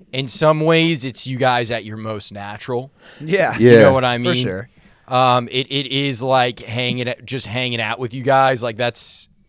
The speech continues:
Speaker 1: the impression that I get
Speaker 3: Right.
Speaker 1: from the music. That's what it makes me think of. It's like when all of us are just kind of chilling here, or we're just out and doing shit, you know, what it's like to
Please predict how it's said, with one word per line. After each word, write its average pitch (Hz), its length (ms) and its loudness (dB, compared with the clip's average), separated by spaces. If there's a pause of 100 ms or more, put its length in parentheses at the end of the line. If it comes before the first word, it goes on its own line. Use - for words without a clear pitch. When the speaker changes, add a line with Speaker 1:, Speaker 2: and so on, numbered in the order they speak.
(280)
Speaker 1:
the 120 140 -8
impression 120 460 -6
that 110 140 -6
I 104 120 -6
get 107 320 -8 (260)
Speaker 3:
Right. 107 540 8
Speaker 1:
from 87 100 4
the 131 80 -4
music. 127 320 -6
That's 120 180 -4
what 143 100 -6
it 123 40 -8
makes 120 220 -8
me 110 100 -12
think 123 260 -10
of. 101 220 -8
It's 98 140 -10
like 113 200 -6
when 117 140 -12
all 117 240 -2
of 117 100 -4
us 113 200 -6
are 110 80 -12
just 110 180 -10
kind 117 240 -8
of 95 100 -16
chilling 117 600 -6 (540)
here, 143 600 2
or 120 160 -2
we're 120 140 -6
just 117 300 -6
out 120 400 -2
and 110 180 -14
doing 117 300 -8
shit, 107 340 -10
you 110 140 -12
know, 110 220 -6
what 110 140 -8
it's - 160 -8
like 113 220 -6
to 101 300 -10